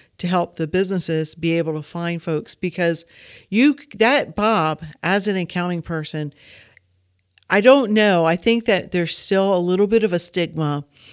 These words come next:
about bringing in someone who has a disability, however that is defined.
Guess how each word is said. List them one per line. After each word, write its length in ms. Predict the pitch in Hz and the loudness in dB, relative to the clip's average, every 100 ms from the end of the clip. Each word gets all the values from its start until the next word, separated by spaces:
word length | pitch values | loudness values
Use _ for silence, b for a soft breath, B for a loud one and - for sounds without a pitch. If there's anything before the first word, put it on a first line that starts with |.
| B - | B -6
about 600 | 160 160 170 170 - 151 | -2 0 2 0 -2 -4
bringing 400 | 175 196 220 202 | -2 0 0 0
in 160 | 185 | -2
someone 400 | 175 180 170 165 | -4 -4 -2 -4
who 220 | 156 156 165 | -4 -6 -4
has 540 | 180 175 170 165 - B B B - | -4 -2 -2 -2 -6 B B B -2
a 120 | 165 | -2
disability, 880 | 160 185 180 196 185 170 151 147 147 | 0 0 0 0 2 2 0 -2 -6
however 440 | 170 180 247 294 | -6 -4 -2 0
that 180 | 269 240 | 0 2
is 200 | 214 208 | 0 -2
defined. 580 | 185 - 196 180 180 | -8 -8 -10 -10 -12